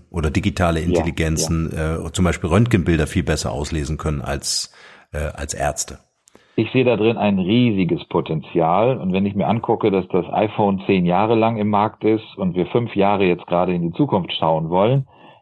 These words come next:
Speaker 2: dann wird
Speaker 1: Mhm.
Speaker 2: da sicher ganz viel passiert sein. Ich bringe mal zwei banale Beispiele, die mich da sehr, äh, beeindruckt haben. Ähm, das eine ist, äh, Skype for Business mit der Möglichkeit, simultan zu übersetzen. Da sitzt der eine und spricht in Deutsch und auf der anderen Seite sitzt ein Chinese,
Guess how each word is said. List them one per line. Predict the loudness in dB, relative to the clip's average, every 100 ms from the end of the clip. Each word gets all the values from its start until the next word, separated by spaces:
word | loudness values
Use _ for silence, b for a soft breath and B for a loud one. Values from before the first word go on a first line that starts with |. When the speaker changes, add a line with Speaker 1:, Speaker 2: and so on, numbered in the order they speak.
| -2
Speaker 2:
dann | 0
wird | 2 2
Speaker 1:
Mhm. |
Speaker 2:
da | 2 0
sicher | -2 -6 -2 -2
ganz | 2 2 0 -2
viel | -2 -2
passiert | -2 -6 -2 -2 0
sein. | 0 2 -2 B B B
Ich | -4
bringe | 0 2
mal | 0 2
zwei | 2
banale | 2 2 0 0
Beispiele, | 0 -2 -2 0 2
die | 2 2
mich | 0
da | 0 2
sehr, | 4 4 2 0
äh, | -4
beeindruckt | -4 -4 0 4 2 2
haben. | -2 0 0 -4 b b b b
Ähm, | -2 0 -2
das | -2
eine | 2 2 2
ist, | 2 2 0 0
äh, | 0 0 -2
Skype | 0 0 0 -8 -10
for | -4 0
Business | 2 2 0 2 2 0
mit | -2 -2 0
der | 0 2
Möglichkeit, | 2 2 -2 0 0 0
simultan | 2 2 2 2 2 0 0
zu | 0
übersetzen. | 0 -2 0 -2 -2 -10 -10 -6
Da | -2
sitzt | -2 -4 -2
der | 0
eine | 2 2 2
und | 0
spricht | 0 0 0 -2
in | 0
Deutsch | 2 2 2 -2
und | -2
auf | -2
der | 0
anderen | 0 0 0
Seite | 2 0 0
sitzt | -2 -4 -10
ein |
Chinese, | -6 -2 2 2 4 2